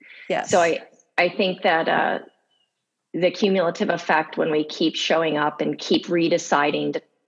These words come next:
Speaker 2: to bring the best energy, whatever that means to you in the moment, um, it, it does build, it, it builds an opportunity for more moments like that.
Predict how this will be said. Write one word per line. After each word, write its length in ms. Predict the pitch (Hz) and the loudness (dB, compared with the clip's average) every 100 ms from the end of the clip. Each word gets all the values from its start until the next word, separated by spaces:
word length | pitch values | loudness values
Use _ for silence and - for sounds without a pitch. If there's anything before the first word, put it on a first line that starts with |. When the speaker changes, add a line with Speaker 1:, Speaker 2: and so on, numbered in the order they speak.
| _ | _
Speaker 2:
to 360 | - 180 151 - - - _ | -2 0 0 -4 -20 -20 _
bring 220 | 156 160 | 0 2
the 80 | 156 | 2
best 300 | 151 156 - | 0 0 0
energy, 400 | 151 151 160 156 | 0 0 2 2
whatever 300 | 151 156 196 | 4 4 4
that 160 | 180 156 | 2 0
means 280 | 147 151 - | -4 -4 -4
to 80 | 160 | -2
you 180 | - - - - - - - | -4 -8 -20 -20 -18 -20 -4
in 120 | 175 | -2
the 80 | 160 | 0
moment, 460 | 156 170 165 123 - _ _ _ | 2 0 0 -4 -8 _ _ _
um, 380 | - 156 - 220 - _ _ _ | -4 -2 -4 -8 -12 _ _ _
it, 180 | 156 - - - | 0 0 -2 -2
it 180 | 165 | 0
does 320 | - 165 170 160 | 2 2 2 -2
build, 460 | 147 156 160 147 | 0 2 2 0
it, 680 | 165 - _ _ _ 180 - | -4 -8 _ _ _ -2 0
it 220 | 190 - | -2 0
builds 320 | 190 196 196 | 0 2 0
an 120 | 196 156 | 0 0
opportunity 800 | 156 - 160 - 185 170 160 151 | 0 0 -2 -2 -2 0 0 0
for 180 | 170 | 0
more 300 | 156 151 165 | 0 0 -2
moments 400 | 165 151 151 151 | 0 -2 -2 -4
like 240 | 156 147 - | -4 -4 -2
that. 260 | - - | 0 0